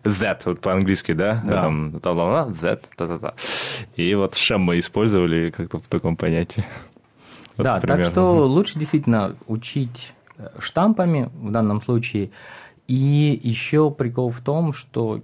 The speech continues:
Speaker 2: китайская игра слов совершенно отличается от, э, русской,
Speaker 1: Мгм.
Speaker 2: от, э, европейской. Совершенно по-другому устроена. Она есть, но это уже действительно высший уровень. И чтобы даже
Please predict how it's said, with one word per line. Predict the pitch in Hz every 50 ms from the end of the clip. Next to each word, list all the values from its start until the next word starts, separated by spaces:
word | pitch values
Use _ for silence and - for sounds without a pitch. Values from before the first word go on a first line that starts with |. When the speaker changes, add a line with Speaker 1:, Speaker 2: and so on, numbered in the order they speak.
| - _ _
Speaker 2:
китайская | - 113 98 127 139 151 151 - 131
игра | 117 117 117 117 117
слов | - - 123 110 117
совершенно | - - 101 101 101 - - 117 98 92 90
отличается | - - - 95 - - 92 - - - - - - - -
от, | - 101 95 92 - _ - -
э, | 101 95 - - - - - - - - -
русской, | 101 117 156 170 - - - 143 139 131 117
Speaker 1:
Мгм. | 110 107 98 82 92 98 95 101 104 107 107 95
Speaker 2:
от, | 85 - - - _ -
э, | - 101 98 92
европейской. | 90 92 92 95 95 - 131 139 147 - - - 117 107 - - - - - - - - _
Совершенно | - - - - 110 110 113 113 - 117 113 101
по-другому | 92 - 98 101 104 104 104 101 101
устроена. | 95 - - 139 139 127 - 101
Она | 104 107 107 98
есть, | 92 92 101 113 135 170 220 - - - - - - _ _ _ _
но | - - 110 113 120 123 123 123 120 117 113 107
это | 117 139 135 -
уже | 117 110 107
действительно | 104 101 - - 110 - - 101 98
высший | 101 107 104 - - - 107
уровень. | 104 104 104 104 101 95 92 95 92 95 - - -
И | 104 107 104 104 104 104 104 104 101 98 - -
чтобы | - - - - 110 104 98 101
даже | 98 101 101 98 98